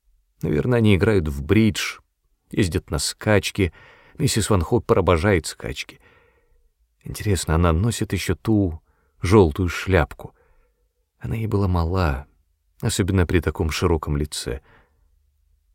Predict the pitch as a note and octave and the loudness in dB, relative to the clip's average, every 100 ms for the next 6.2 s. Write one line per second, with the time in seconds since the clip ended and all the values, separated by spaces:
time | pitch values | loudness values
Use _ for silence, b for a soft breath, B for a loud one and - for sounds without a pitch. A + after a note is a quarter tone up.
0 | _ - D3 A#2+ C3+ - G#2 A#2+ G2+ - | _ -8 -6 -4 -4 -4 -4 -4 -6 0
1 | F#2 D2+ G#2+ F#2 D#2+ D2+ F#2 G2+ F#2+ E2 | 0 2 2 2 2 2 6 6 6 4
2 | F2+ D#2+ D2 G2+ G2+ G2 F#2+ F2+ F#2 F2 | 4 4 2 2 4 6 4 4 6 4
3 | D2+ _ - D#2 D#2+ G#2+ A2+ - D#2+ - | 2 _ -2 2 2 2 -2 -2 -2 -4
4 | - - - A#2+ G#2 F#2 F#2 F2+ E2 G#2+ | -12 -16 -10 -2 0 4 2 2 2 0
5 | E2 F#2 F2 E2+ - E2 - D#2 D2 - | 2 4 6 4 0 -4 -4 -4 -6 -8
6 | - | -16